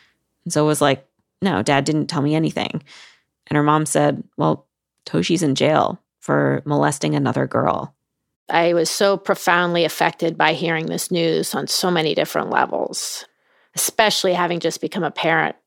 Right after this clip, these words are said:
Speaker 2: Um, just the thought of this co-, happening to a,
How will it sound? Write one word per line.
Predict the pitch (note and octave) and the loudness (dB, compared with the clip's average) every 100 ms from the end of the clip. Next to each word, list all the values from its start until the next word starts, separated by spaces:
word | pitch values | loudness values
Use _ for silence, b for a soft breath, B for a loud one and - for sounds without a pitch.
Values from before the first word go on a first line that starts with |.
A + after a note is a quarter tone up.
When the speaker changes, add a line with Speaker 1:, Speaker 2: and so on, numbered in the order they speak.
| - | -6
Speaker 2:
Um, | D3+ D3 C3+ - _ _ _ _ _ _ _ _ _ _ _ - | -2 -2 -4 -10 _ _ _ _ _ _ _ _ _ _ _ -4
just | F#3+ - | -4 -2
the | - | -2
thought | - E3+ F3 | 2 2 2
of | C#3 | 0
this | C3 - | -4 -4
co-, | - - - | -8 -10 -4
happening | - C3+ F3 D3+ | 0 2 0 -6
to | - | -4
a, | D3 | -4